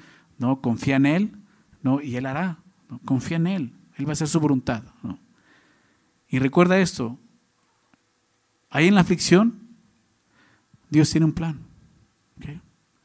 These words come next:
Dios tiene un plan. Dios no te ha olvidado.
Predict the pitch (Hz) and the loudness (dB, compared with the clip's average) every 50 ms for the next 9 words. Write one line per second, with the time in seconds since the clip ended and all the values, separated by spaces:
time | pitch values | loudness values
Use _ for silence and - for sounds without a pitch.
0 | _ _ _ _ _ _ - 156 147 - 175 170 170 - - 190 190 165 117 - | _ _ _ _ _ _ -4 -4 -2 0 0 0 0 0 -2 -4 -6 -6 -8 -10
1 | - - _ _ _ _ _ _ _ _ _ _ _ _ _ _ _ _ _ _ | -16 -20 _ _ _ _ _ _ _ _ _ _ _ _ _ _ _ _ _ _
2 | _ _ _ _ _ _ _ _ _ _ _ _ _ _ _ _ _ _ - 131 | _ _ _ _ _ _ _ _ _ _ _ _ _ _ _ _ _ _ -8 0
3 | 135 156 170 170 175 170 175 170 156 160 156 147 156 170 180 185 | 4 6 6 6 6 4 4 2 2 2 2 0 -2 -4 -4 -4